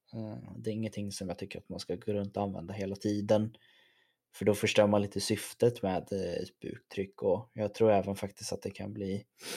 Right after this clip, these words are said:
lite skadligt om man förlitar sig hela tiden på en yttre faktor som ska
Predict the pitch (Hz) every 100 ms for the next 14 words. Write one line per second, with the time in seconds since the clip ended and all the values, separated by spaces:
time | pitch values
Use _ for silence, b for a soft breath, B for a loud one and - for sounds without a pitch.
0 | B B _ - 107 101 - - 113 98
1 | - 117 117 - - - 104 101 - 104
2 | 101 104 98 95 - 104 98 98 101 98
3 | - 113 110 - 104 101 - - 107 107
4 | 104 101 98 101 98